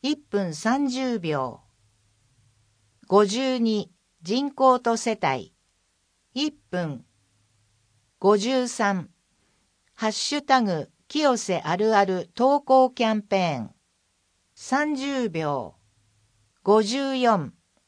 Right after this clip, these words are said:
広告三件。六分。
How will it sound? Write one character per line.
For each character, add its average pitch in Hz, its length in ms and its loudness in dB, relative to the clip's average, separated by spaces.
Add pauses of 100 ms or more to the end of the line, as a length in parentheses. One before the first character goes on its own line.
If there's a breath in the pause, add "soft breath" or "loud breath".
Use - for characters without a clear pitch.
(280)
広 294 260 6
告 262 240 2
三 233 360 0
件。 139 340 -6 (1000)
六 294 220 2 (140)
分。 160 380 -6